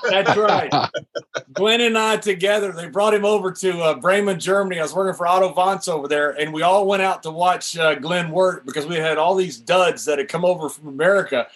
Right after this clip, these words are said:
Speaker 1: And so we're coming out there, we're going, "Oh, this is gonna be, this is gonna be awful. This is gonna be awful." Then we start watching Glenn's match, and it's really good. And we thought, "That was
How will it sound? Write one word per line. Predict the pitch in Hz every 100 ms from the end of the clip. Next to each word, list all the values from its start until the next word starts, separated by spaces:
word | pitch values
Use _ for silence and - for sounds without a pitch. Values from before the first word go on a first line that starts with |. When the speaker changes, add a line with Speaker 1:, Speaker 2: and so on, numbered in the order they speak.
| - _ -
Speaker 1:
And | 156
so | 202
we're | 190
coming | 147 208 214
out | 208 196
there, | 196 185
we're | 160
going, | 160
"Oh, | 165 160
this | 180 175
is | 127
gonna | 147
be, | 123
this | 110 196
is | 196
gonna | 170 131
be | 120
awful. | 135 - 117
This | 165
is | -
gonna | 147
be | 131
awful." | 151 151 120 _ _ _
Then | - 175
we |
start | 196 202 175
watching | 185 185 180
Glenn's | 147 180 165
match, | 131 175 175
and | 165
it's | 139 -
really | 175 160
good. | 120 208 170
And | 123
we | 135
thought, | 151 139 - _ _
"That | 127 165
was | 185 -